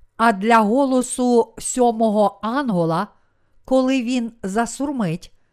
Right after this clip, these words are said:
довершиться Божа таємниця, як він благовістив був своїм рабам-пророкам". Тут таємницею Божою є те, що святі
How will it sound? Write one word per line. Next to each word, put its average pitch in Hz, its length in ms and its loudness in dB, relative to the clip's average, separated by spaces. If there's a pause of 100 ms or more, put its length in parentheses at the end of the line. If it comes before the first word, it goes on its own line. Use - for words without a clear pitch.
(340)
довершиться 226 1160 -2 (260)
Божа 240 520 4
таємниця, 269 840 -4 (420)
як 226 320 -4
він 220 300 -4
благовістив 220 880 -4
був 165 280 -4 (440)
своїм 220 680 -4 (120)
рабам-пророкам". 226 1500 0 (1080)
Тут 330 360 -2 (120)
таємницею 240 880 -2
Божою 180 680 -2 (280)
є 196 240 -2
те, 247 340 -6 (280)
що - 280 -6
святі 214 680 -4